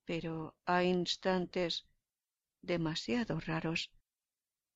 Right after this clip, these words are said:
en los que uno está especialmente inspirado. Yo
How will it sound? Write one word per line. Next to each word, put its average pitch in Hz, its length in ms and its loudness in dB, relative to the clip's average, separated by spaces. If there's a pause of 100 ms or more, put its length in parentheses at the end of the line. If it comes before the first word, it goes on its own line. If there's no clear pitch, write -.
(160)
en 220 180 -4
los 214 160 -4
que 233 180 0
uno 214 220 2
está 185 400 2
especialmente 175 800 2
inspirado. 160 680 -2 (1900)
Yo 170 260 -6